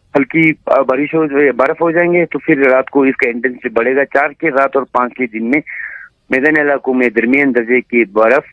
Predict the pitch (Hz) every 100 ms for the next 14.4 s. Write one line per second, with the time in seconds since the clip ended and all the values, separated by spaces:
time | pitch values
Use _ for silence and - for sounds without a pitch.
0 | - 117 127 123 123 113 107 98 110 120
1 | 117 120 117 113 107 - 92 - - 113
2 | 120 - 123 - 120 117 104 117 110 107
3 | 123 123 120 117 113 110 110 120 - 127
4 | 113 127 123 120 127 127 117 120 156 160
5 | 202 - - - - - - 202 202 240
6 | 214 190 180 - - _ _ 135 135 165
7 | 170 147 110 120 143 160 160 156 170 170
8 | 135 139 - 139 131 123 131 127 123 -
9 | 139 147 156 139 135 135 - 123 113 120
10 | 120 120 110 117 139 139 135 123 107 -
11 | 120 113 117 113 113 113 - 117 107 117
12 | 117 110 101 110 104 107 123 113 110 104
13 | 110 107 - 170 147 120 135 135 123 123
14 | 123 123 123 135